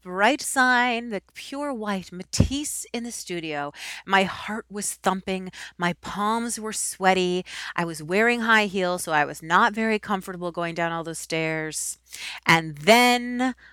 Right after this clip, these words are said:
I walked through the doors and was deeply disappointed by what I saw. Just very underwhelming paintings.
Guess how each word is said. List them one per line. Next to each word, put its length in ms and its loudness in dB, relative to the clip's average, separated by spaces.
I 80 6
walked 380 -6
through 500 4
the 80 4
doors 840 4
and 120 4
was 160 -2
deeply 380 -2
disappointed 560 -4
by 140 6
what 160 2
I 80 4
saw. 240 0
Just 180 -4
very 500 0
underwhelming 920 -4
paintings. 560 -12